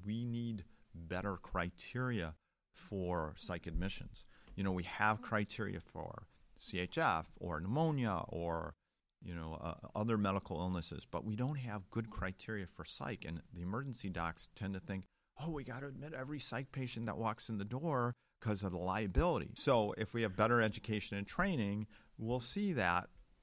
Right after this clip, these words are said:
just like other patients, we don't have to admit everybody that has a pneumonia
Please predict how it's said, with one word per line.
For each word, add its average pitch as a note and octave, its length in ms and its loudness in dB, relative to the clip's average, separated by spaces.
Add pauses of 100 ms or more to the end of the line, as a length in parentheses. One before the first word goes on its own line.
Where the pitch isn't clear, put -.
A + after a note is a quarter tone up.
(120)
just - 260 -2
like A#2+ 160 0
other B2+ 160 0
patients, C3+ 500 -2
we G2 80 -2
don't G#2+ 200 2
have A#2 260 -2
to C3 100 0
admit B2+ 300 2
everybody F2+ 460 -2
that E2 140 -4
has E2+ 200 -2
a F2 40 -4
pneumonia E2 520 -4